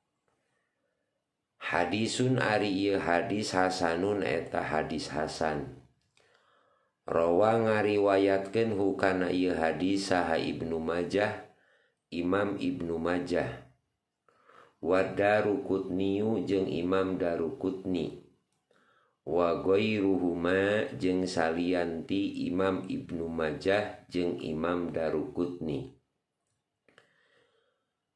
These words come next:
Musnadan, halna hadis musnad.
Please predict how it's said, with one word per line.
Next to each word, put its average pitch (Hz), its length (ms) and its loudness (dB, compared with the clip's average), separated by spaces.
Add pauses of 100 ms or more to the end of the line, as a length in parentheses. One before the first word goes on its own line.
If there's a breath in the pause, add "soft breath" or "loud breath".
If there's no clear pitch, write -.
(320)
Musnadan, 98 1200 2 (1900 soft breath)
halna 92 880 2 (800)
hadis 85 560 -2
musnad. 87 720 -2